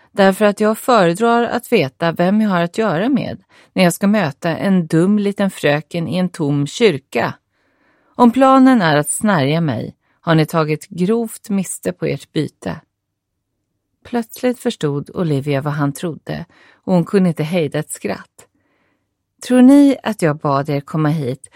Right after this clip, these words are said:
för att jag tänkte försöka snärja er? Milda makter, så fåfäng ni är."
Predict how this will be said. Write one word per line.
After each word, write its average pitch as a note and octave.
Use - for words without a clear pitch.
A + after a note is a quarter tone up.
för -
att E3+
jag C#3
tänkte D#3+
försöka E3
snärja B3
er? -
Milda F3
makter, F#3
så D#3
fåfäng B3
ni C#3+
är." -